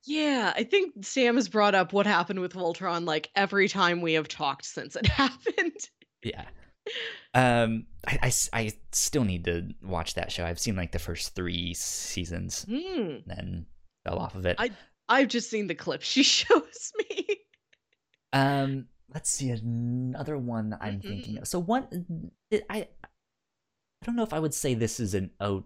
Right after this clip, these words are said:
Speaker 2: T P, but I
Speaker 1: Got
Speaker 2: sh-,
Speaker 1: it.
Speaker 2: I showed you Kids on the Slope.
Speaker 1: Yes.
Speaker 2: Yeah, we, we did an episode of the review show on that one.
Speaker 1: Mm-hmm.
Speaker 2: And k-, kind of that, like,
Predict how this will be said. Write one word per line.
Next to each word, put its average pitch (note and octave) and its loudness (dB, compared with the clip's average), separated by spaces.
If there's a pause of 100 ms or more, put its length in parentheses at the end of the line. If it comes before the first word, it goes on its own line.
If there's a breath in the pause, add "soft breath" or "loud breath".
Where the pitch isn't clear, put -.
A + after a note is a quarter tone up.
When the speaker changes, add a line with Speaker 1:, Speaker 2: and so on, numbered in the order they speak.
Speaker 2:
T F2 -4 (460)
P, F2+ -4
but - -2
I A#3 2
Speaker 1:
Got - 2
Speaker 2:
sh-, C#3 2
Speaker 1:
it. - -6
Speaker 2:
I G3+ -4
showed A3+ -2
you D#3+ -4
Kids B2 0
on A#2 2
the F2 -4
Slope. - -2 (380)
Speaker 1:
Yes. E3+ 0 (100)
Speaker 2:
Yeah, C3 2
we, A#2 0
we C3 4
did C3 0
an A#2+ -2
episode A2 0
of G2 -2
the G2+ 0
review G2+ 2
show - -2
on - -8
that - -8
one. - -10 (260 soft breath)
Speaker 1:
Mm-hmm. C4+ 2
Speaker 2:
And F#2 0 (1400)
k-, - 4 (140)
kind A#2+ 2
of A2+ 0
that, G2 2
like, F#2 0